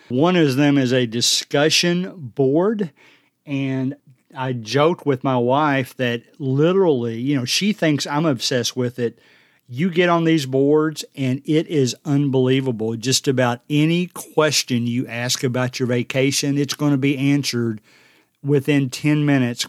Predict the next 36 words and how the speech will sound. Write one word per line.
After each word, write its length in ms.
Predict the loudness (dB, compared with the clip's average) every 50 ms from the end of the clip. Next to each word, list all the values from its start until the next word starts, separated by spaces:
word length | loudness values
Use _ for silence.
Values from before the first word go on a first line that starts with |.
| -6
because 760 | -4 -4 -4 -4 -2 0 2 2 2 2 2 0 0 -2 -4 -8 _ -20 -20 -20 -20 _ _ -4
there 300 | 0 2 4 4 4 2
is 500 | 2 0 0 2 2 0 0 0 -2 -6 -8 _ _ -10
not 360 | -6 -4 0 2 2 2 2 0
only 400 | -2 0 0 0 0 0 0 0
so 260 | 0 0 -2 0 0
many 280 | 0 0 0 0 0 0
knowledgeable 760 | 0 -2 -2 0 0 0 0 0 0 0 -2 -2 -2 -2 -4
people 400 | -4 -4 -4 -4 -2 -2 -4 -4
on 240 | -2 -2 -2 -2 -4
that 240 | -4 -6 -10 -12 _ _ _ _ _ _ _ _ -8
website, 1000 | 0 2 2 2 2 2 0 0 0 0 0 0 -2 -4 -6 -8 -10 -14 -14 -12 _
but 580 | 0 0 2 2 2 0 -4 -8 _ -18 -20 -20 _ _ _ _ _ _ _ _ _ _ -8
they're 200 | -2 0 0 0
very 300 | 2 2 2 2 2 0
competitive. 760 | -2 -2 -4 -4 -4 -6 -4 0 0 0 0 0 -4 -8 _ -6
They 160 | -2 0 2
want 320 | 2 2 2 0 0 -2 -8
to 80 | -8 -6
be 220 | -4 -2 -2 -2
the 120 | -2 -4
first 580 | -8 -10 -14 _ -2 -2 0 0 0 -2 -4 -4
one 260 | -2 0 0 0 0 -2
to 160 | -4 -6 -6
answer 340 | -4 -4 -4 -4 -4 -4 -4
your 160 | -4 -4 -4
question. 580 | -6 -2 0 0 0 0 -2 -8 -10 -14 -14 -18 -20 -20 -20 -18 _
You're 220 | 0 2 4 4
also 320 | 4 2 2 0 0 0 0
gonna 220 | -2 -2 -2 0
have 120 | -2 0 -2
a 60 | -4
few 220 | -2 -2 -4 -2
snobs 600 | 0 -2 -2 0 0 0 2 2 2 0 -2 -4 -4
mixed 360 | -4 -4 -4 -6 -10 -8 -4
in 360 | -4 -4 -4 -6 -8 -12